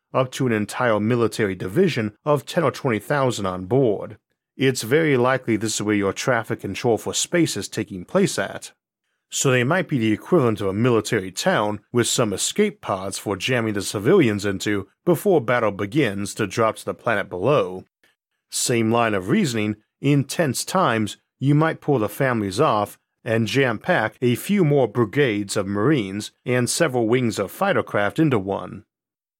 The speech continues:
They might be an isolated microgravity outpost a few introverts staffed on a one-year rotation, spending their off time online since the planet is right next door,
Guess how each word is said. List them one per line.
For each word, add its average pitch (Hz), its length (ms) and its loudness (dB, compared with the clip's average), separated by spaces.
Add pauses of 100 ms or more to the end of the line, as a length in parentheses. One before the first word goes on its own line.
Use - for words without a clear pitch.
(180)
They 127 220 2
might 135 300 2
be 127 140 2
an 120 140 -2
isolated 120 560 0
microgravity 110 800 0
outpost 135 560 -2
a 107 40 -6
few 113 300 -2
introverts 104 560 0
staffed 131 640 -2
on 110 160 0
a 98 60 -2
one-year 107 400 0
rotation, 98 720 -4 (340)
spending 110 460 0
their 104 200 2
off 131 240 2
time 107 340 0
online 104 800 0
since 110 280 -2
the 104 120 -4
planet 107 380 -2
is 92 140 -6
right 110 200 0
next - 320 -12
door, 104 380 2